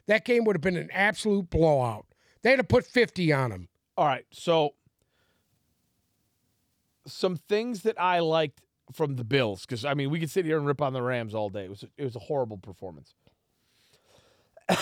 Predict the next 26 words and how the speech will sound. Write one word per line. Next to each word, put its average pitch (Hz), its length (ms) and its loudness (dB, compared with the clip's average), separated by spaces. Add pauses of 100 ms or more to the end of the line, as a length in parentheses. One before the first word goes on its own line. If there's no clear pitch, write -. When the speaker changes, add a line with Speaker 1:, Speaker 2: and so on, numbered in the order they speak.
(500)
Speaker 1:
No, 233 180 2
Speaker 2:
One 233 140 2
thing - 120 4
Speaker 1:
Bobby, 226 200 4
Bobby 185 460 2
Wagner 180 460 2
was 156 200 -2
a 151 60 4
very 160 440 2
bright 147 340 0
spot 139 360 0
for 139 100 -8
the 123 100 -8
Rams. 117 460 -6 (160)
Speaker 2:
Bobby 254 260 2
Speaker 1:
Without, 202 220 6
Speaker 2:
Wagner, 240 200 2
Cooper 262 280 0
Speaker 1:
without 208 260 6
Speaker 2:
Kupp. 208 80 -2
Speaker 1:
him, 202 280 4
they 170 100 6
would 175 140 4
have 156 60 -2
been 165 140 4
in 135 160 0